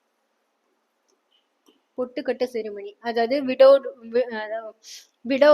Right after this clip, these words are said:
women இருந்தாங்க, இல்ல வந்து கேர்ள்ஸ், விமென்ஸ் என்ன பண்ணாங்கன்னா, servant to காட்னு சொல்லி டெம்பிள்லயே விட-, விட்டு வர ஆரம்பிச்சாங்க. அவங்க எல்லாம் சர்வ் பண்ணணும், காடுக்கு சர்வ் பண்ணணும் அப்படின்னு சொல்லி.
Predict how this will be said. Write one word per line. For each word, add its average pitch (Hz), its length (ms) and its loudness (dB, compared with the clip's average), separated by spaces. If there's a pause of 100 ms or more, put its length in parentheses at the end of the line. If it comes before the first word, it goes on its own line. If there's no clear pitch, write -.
women 247 300 -4
இருந்தாங்க, 220 380 -6
இல்ல 226 160 -6
வந்து 220 300 -10
கேர்ள்ஸ், 233 380 -2
விமென்ஸ் 220 560 -6
என்ன 226 200 -10
பண்ணாங்கன்னா, 190 400 -12 (640)
servant 311 380 4
to 277 120 -4
காட்னு 233 220 0
சொல்லி 247 320 -6
டெம்பிள்லயே 247 460 -4
விட-, 220 240 -8
விட்டு 240 220 -8
வர 214 140 -2 (100)
ஆரம்பிச்சாங்க. 196 540 -14
அவங்க 214 160 -6
எல்லாம் 247 200 -6
சர்வ் 254 260 0
பண்ணணும், 202 380 -8
காடுக்கு 214 340 -2
சர்வ் 196 220 -8
பண்ணணும் 185 220 -12
அப்படின்னு 185 240 -14
சொல்லி. 196 140 -12